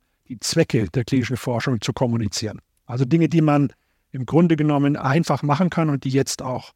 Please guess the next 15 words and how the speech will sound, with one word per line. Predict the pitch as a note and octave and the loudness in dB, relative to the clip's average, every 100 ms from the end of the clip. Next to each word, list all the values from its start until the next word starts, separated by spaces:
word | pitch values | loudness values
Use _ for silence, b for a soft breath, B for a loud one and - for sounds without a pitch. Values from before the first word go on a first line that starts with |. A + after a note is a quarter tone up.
| _ _ | _ _
begonnen | B2 A2 C3+ B2+ A2+ | -12 0 2 2 -2
haben. | G2 F#2 - _ _ _ _ _ _ _ | -8 -12 -16 _ _ _ _ _ _ _
Begonnen | D3 B2+ D3 F3+ D#3+ | -4 2 2 4 4
haben | D#3+ D#3+ | 4 4
sie | C#3+ D#3+ - | 0 -2 0
auch | C3+ E3+ - | 2 2 0
im | F3+ D#3 D3 | -2 0 0
N | D3 C#3+ | 2 0
C | - C3 | 2 0
T, | - D#3+ | 2 0
ich | - | 2
habe | D3+ | -2
das | D3 | -2
schon | - D3 | -2 0
erwähnt. | C#3 B2 B2 E3 G3+ | 0 -2 -2 -2 -4